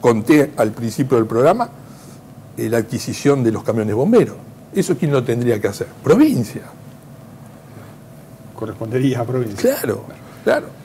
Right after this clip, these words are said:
Speaker 1: Es, verdaderamente es un subsidio que asume el municipio para el funcionamiento de la estructura de seguridad provincial. Tema que nunca se dice, digamos, porque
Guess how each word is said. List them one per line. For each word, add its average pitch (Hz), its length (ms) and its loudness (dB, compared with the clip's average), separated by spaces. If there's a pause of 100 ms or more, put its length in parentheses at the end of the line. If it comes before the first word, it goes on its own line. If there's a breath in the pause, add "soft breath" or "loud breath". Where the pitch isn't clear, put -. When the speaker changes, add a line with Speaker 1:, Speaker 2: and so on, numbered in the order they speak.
(240 loud breath)
Speaker 1:
Es, 151 300 2
verdaderamente 202 580 2
es - 140 -6
un 151 100 2
subsidio 151 800 -2 (400)
que 123 120 0
asume 185 460 2
el 110 80 0
municipio 147 720 -4 (440 loud breath)
para 190 200 4
el 202 80 0
funcionamiento 165 880 0
de 180 60 -2
la 127 80 -2
estructura 143 460 -2
de 139 60 0
seguridad 113 400 0
provincial. 107 460 -6 (640 loud breath)
Tema 247 220 -4
que 214 100 -2
nunca 233 240 2
se 247 160 -2
dice, 226 300 0
digamos, 107 280 -10
porque 113 200 -6